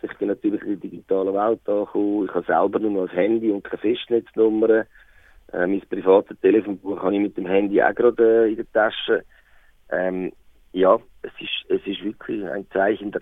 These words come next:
Zeit und, und auch eine Institution und ein bisschen Sentimentalität mitspielt, auch bei mir. Äh, ich glaube, es ist, es ist einfach, ähm, ja,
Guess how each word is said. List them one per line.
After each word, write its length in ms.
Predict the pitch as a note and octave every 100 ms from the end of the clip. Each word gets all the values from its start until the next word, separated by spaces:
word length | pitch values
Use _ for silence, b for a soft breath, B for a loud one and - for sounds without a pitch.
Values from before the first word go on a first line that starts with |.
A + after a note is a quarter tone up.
| -
Zeit 300 | E2 F#2+ - - - -
und, 340 | F#2+ G2+ F#2+ - -
und 200 | F#2 -
auch 160 | F2+
eine 220 | F#2 A#2
Institution 960 | G2+ G#2+ - G2+ - G2 - G2 G#2 A2+
und 100 | G#2+
ein 60 | G2
bisschen 420 | G#2+ - A2 G#2
Sentimentalität 1120 | G#2 G2 - F#2+ F#2+ - F#2+ F#2+ - F#2 G#2 - -
mitspielt, 480 | A2 A2+ - C3 D3 -
auch 60 | A2
bei 80 |
mir. 260 | F2+ E2 A2 - b b b b b b b _
Äh, 240 | - D#2+ E2+
ich 120 | -
glaube, 260 | D2 D2+ -
es 220 | - -
ist, 80 | - - -
es 80 | - -
ist 200 | - -
einfach, 280 | - - -
ähm, 320 | G2+ F#2+ F2 - _ _ _ _ _ - B B _ -
ja, 300 | E2+ G2